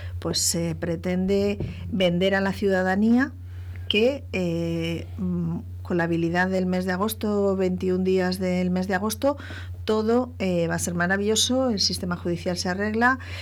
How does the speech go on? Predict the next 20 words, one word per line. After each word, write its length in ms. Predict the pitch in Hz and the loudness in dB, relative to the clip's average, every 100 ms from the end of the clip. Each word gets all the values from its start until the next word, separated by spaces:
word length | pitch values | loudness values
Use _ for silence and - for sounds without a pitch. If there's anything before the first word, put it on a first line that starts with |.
| - | -6
eh, 460 | - 175 165 165 160 | 0 2 2 2 2
las 280 | 160 156 160 | 0 0 0
sentencias, 1000 | - 160 175 175 - 175 165 165 - - | 0 0 -2 -4 -2 0 0 2 4 4
eh, 400 | 170 165 165 180 180 | 2 -4 -4 -4 0
se 200 | - 156 | 2 4
hacen, 460 | 220 - 285 302 - - - - | 4 4 0 0 -4 -8 -8 -6
eh, 580 | 180 175 165 165 160 156 - - - | -2 0 0 -2 -4 -4 -6 -8 -2
todo 220 | 185 175 | 2 2
funciona, 600 | 160 170 - 208 277 320 - - - | 0 -4 -2 0 2 2 -2 -8 -6
se 180 | - 175 | -6 -4
pueden 280 | 165 165 | -4 -2
ejecutar, 680 | 160 - - 170 196 254 294 | -2 -4 -8 0 6 6 6
se 120 | - | 0
puede, 340 | 202 175 175 - - | -2 -2 -2 -4 -8
y, 300 | 190 175 180 | -4 -2 -2
y 160 | 190 185 | -2 0
eso 300 | 185 - 226 | 0 2 2
no 240 | 202 175 | 2 2
es 140 | 175 - | -2 -2
verdad. 340 | 185 196 | -4 -4